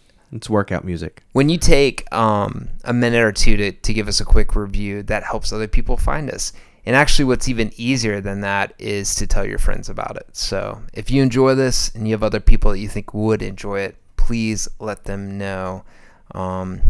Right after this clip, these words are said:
Speaker 2: we always like new people to be listening. So we also have a website, everything is okay dot net, and you can go there,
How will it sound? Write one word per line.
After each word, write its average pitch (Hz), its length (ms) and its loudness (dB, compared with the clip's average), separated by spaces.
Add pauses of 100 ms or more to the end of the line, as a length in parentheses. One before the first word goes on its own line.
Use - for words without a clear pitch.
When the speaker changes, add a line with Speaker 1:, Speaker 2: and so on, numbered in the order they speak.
(220)
Speaker 2:
we 101 100 -4
always 104 300 -2
like 110 240 -6 (260)
new 110 140 -4
people 120 300 -4
to 120 60 -6
be 120 120 -4
listening. 123 440 -8 (100)
So - 500 -8 (720)
we 123 120 6
also 156 240 10
have 120 360 4
a 113 120 -2
website, 117 580 0 (120)
everything 110 320 -2
is 107 140 -4
okay 107 380 -2
dot 107 560 -4 (220)
net, 110 580 -4 (100)
and 110 120 -8
you 110 80 -4
can 110 160 -4
go 107 180 -4
there, 104 420 -4